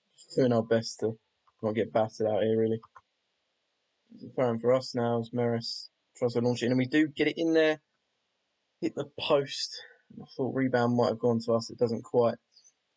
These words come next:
A great chance there to retake the lead. Completely by surprise as well. Keep the team around a little bit. There will be subs coming on. You can see Benito will be coming on the right.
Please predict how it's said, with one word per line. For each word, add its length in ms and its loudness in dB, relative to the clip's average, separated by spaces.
A 40 -8
great 280 2
chance 360 -4
there 140 2
to 180 -4
retake 540 0
the 60 0
lead. 260 0
Completely 280 -2
by 180 2
surprise 480 2
as 120 -6
well. 200 2
Keep 160 -6
the 80 -4
team 280 -2
around 180 2
a 60 0
little 60 -2
bit. 140 0
There 80 0
will 100 0
be 80 -4
subs 340 -4
coming 160 -2
on. 120 0
You 80 -6
can 100 -16
see 240 -6
Benito 400 0
will 100 2
be 120 -12
coming 200 -2
on 140 0
the 60 0
right. 260 2